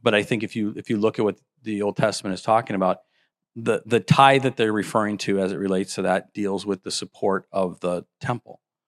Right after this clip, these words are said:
It's not being used out there. It's the, it's the support of the temple. It's to take care of the priests and that who are, who are ministering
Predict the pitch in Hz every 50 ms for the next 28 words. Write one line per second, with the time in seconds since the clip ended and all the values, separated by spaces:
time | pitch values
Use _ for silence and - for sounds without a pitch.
0 | _ _ _ _ _ - 104 104 - 117 110 101 - 107 101 101 101 107 113 110
1 | 107 101 92 92 87 90 90 - - 113 110 101 87 85 92 95 - - - 98
2 | 95 - - 104 92 - - - - - 92 - - - 101 95 92 87 92 90
3 | - 110 107 101 - - - - - - - 95 - - - 95 92 92 87 90
4 | 90 87 - _ - 98 98 90 - - - 92 92 95 90 87 90 - _ _
5 | _ _ _ _ _ 117 104 95 95 98 - - - - 107 95 92 95 95 101
6 | 104 95 - - - 92 90 87 90 90